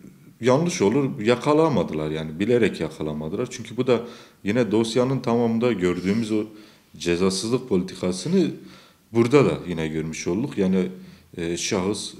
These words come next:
yıllarca, e, yakalanmadı. Yani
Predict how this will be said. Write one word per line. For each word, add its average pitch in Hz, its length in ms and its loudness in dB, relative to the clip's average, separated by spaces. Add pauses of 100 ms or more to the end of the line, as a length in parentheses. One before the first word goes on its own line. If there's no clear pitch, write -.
(140)
yıllarca, 95 760 0 (500)
e, 78 240 -6 (480)
yakalanmadı. 107 840 0 (340)
Yani 87 220 -4